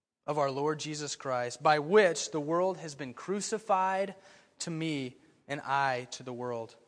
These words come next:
Our boast should only be in the cross of Christ. As we live every day, as we teach our children, men,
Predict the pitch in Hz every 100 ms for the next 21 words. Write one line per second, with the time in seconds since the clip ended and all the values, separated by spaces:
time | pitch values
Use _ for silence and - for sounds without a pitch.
0 | _ _ _ _ _ 156 180 170 185 196
1 | - 156 160 170 160 156 139 - 147 147
2 | - 120 - 135 147 151 - - - 151
3 | 165 180 196 196 190 185 175 147 156 165
4 | 170 160 143 131 - - 175 180 156 -
5 | 160 160 156 170 170 170 - - - 170
6 | 180 190 220 247